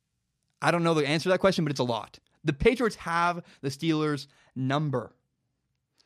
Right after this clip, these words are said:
The Colts and Andrew Luck, is that, is that, are, is that team gonna challenge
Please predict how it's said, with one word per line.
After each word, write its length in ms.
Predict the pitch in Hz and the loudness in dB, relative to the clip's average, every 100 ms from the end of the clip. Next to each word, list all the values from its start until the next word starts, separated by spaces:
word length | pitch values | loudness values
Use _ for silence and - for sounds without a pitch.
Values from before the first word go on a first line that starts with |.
| _ - | _ -6
The 100 | 151 | -4
Colts 340 | - 202 247 | 2 2 2
and 100 | 208 | 0
Andrew 220 | 208 190 | 0 0
Luck, 240 | 202 175 151 | 0 0 0
is 100 | 135 | 0
that, 220 | 151 165 | 0 0
is 140 | 151 135 | 0 0
that, 240 | 151 - | 0 0
are, 160 | 147 143 135 123 | 0 0 0 -2
is 140 | 135 | 0
that 200 | 160 147 | 0 0
team 120 | 202 | -2
gonna 160 | 190 175 | -2 -2
challenge 640 | - 135 147 151 156 139 | -4 -4 -2 -4 -6 -10